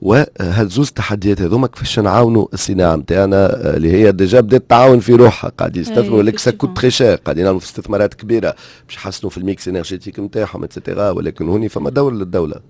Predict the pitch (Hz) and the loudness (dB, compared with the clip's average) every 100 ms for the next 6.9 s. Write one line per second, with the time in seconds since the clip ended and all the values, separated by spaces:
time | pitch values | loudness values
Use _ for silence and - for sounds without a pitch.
0 | _ 220 214 - 175 _ 170 156 73 - | _ -14 -14 -16 -20 _ -18 -18 -18 -20
1 | _ _ 226 226 226 220 220 214 214 208 | _ _ -8 -6 -4 -4 -4 -4 -6 -6
2 | 202 202 196 277 320 370 - - 220 233 | -6 -8 -10 -16 -18 -18 -10 -6 -6 -6
3 | 233 214 226 190 208 - 185 190 170 170 | -6 -4 -6 -6 -10 -10 -10 -10 -10 -12
4 | 175 - - - 180 185 - 220 202 190 | -16 -18 -20 -20 -16 -16 -12 -10 -10 -14
5 | - 190 269 - 247 262 - - - _ | -18 -16 -16 -16 -18 -18 -20 -20 -20 _
6 | _ 208 - 262 - 320 269 277 269 | _ -12 -10 -14 -12 -12 -10 -8 -10